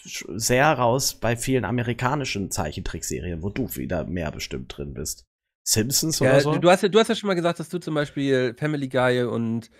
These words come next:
Speaker 2: äh, American Dad und, ähm,
Speaker 1: Ich kenn das natürlich, aber ich
Speaker 2: South
Speaker 1: bin, ich
Speaker 2: Park
Speaker 1: hab
Speaker 2: und
Speaker 1: keine
Speaker 2: so.
Speaker 1: Ahnung
Speaker 2: Aber das,
Speaker 1: grundlegend.
Speaker 2: aber, aber da-, das hab ich zum Beispiel,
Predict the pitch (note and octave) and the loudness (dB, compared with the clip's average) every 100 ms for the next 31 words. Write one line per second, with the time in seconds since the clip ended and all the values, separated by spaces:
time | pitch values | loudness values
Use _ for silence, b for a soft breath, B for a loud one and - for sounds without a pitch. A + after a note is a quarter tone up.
0 | b _ _ - A#2 A#2 A2+ B2 B2+ C3 | b _ _ -2 2 4 4 4 4 2
1 | A#2+ A#2 A#2+ B2+ B2+ B2 A2 A2+ A2+ A2 | 2 4 6 6 4 2 -2 0 0 -2
2 | - G#2+ A2+ A2 A2 G#2+ G#2+ G#2+ D3 G3 | -4 -2 2 2 2 2 2 2 4 4
3 | F3 C#3+ C#3+ A#2+ B2+ B2 A#2+ C#3+ E3 - | 4 4 4 6 6 6 8 6 6 6
4 | D3+ D3+ C#3+ D3+ D3 C#3 E3 G#2 F#2+ C#3 | 6 6 6 6 6 6 4 2 2 4
5 | D#3+ F3+ D#3 D3+ - _ C#3 D3 C#3 C3+ | 4 4 2 0 -4 _ 2 2 2 -4
6 | D#3 F#3 - - C#3+ B2+ - A#2+ A#2 A2 | 0 0 -2 0 4 4 2 0 2 2